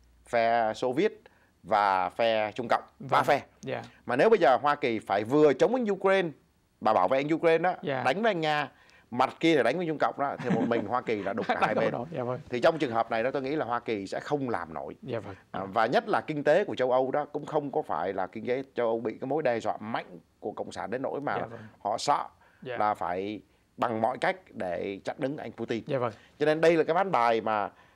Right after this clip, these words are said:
Speaker 1: nếu mà nói ra mình, mình đánh ở trên cái mặt trận của thế giới đó,
Speaker 2: Dạ.
Speaker 1: thì là chuyện rất là khó nghĩ cho anh, à, Tổng thống Hoa Kỳ.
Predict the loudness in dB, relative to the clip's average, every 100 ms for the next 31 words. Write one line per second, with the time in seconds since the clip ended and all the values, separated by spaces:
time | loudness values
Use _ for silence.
0 | -6 0 2 2 2 4 2 0 -4 -6
1 | -6 0 0 2 0 2 0 0 -2 -4
2 | -6 -6 -10 -8 -6 -2 0 2 2 -2
3 | -8 -10 -10 -12 _ -6 -4 -4 -4 -6
4 | -6 -4 -4 -2 -2 -4 -4 -4 -4 -4
5 | -8 -8 -6 -6 -8 -8 -6 -6 -6 -6